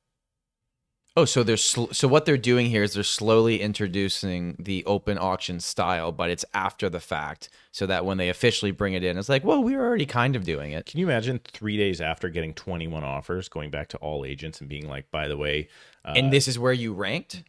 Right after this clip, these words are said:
Speaker 2: Yes.
Speaker 1: Do you have to tell them what each was, or just where they ranked?
Speaker 2: With, uh, apparently, from what I've read so far, with redacted information, you have to disclose the other offers.
Speaker 1: So it's just a sheet of what number you were out of the offers.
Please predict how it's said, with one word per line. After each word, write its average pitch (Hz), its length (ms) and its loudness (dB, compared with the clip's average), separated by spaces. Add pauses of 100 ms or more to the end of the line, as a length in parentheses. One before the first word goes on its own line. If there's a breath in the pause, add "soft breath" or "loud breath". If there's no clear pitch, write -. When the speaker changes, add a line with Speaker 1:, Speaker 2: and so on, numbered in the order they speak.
Speaker 2:
Yes. - 340 -6 (1040 soft breath)
Speaker 1:
Do 139 80 0
you 139 60 4
have 139 180 4
to 165 80 -2
tell 147 180 2
them 139 160 2
what 127 200 4
each 120 200 -6
was, 123 300 6
or 131 60 2
just 110 220 -4
where 110 140 2
they 104 140 2
ranked? 85 560 -6
Speaker 2:
With, 107 500 2 (300)
uh, 87 300 0
apparently, 117 640 -2
from 104 180 -2
what 117 160 2
I've 120 140 -2
read 90 240 -2
so 95 140 -2
far, 90 380 -4 (120)
with 104 240 0
redacted 85 720 -4
information, 80 640 -8
you 80 100 -6
have 80 160 -8
to 80 80 -10
disclose 73 400 -10
the 69 100 -8
other 65 240 -8
offers. - 220 -14
Speaker 1:
So 101 140 4
it's 98 120 0
just 110 220 0
a 101 80 0
sheet 95 260 0
of 87 140 -2
what 85 240 -2
number 87 260 -6
you 78 200 -8
were 73 220 -8
out 76 140 -6
of 73 140 -10
the 78 80 -6
offers. - 500 -14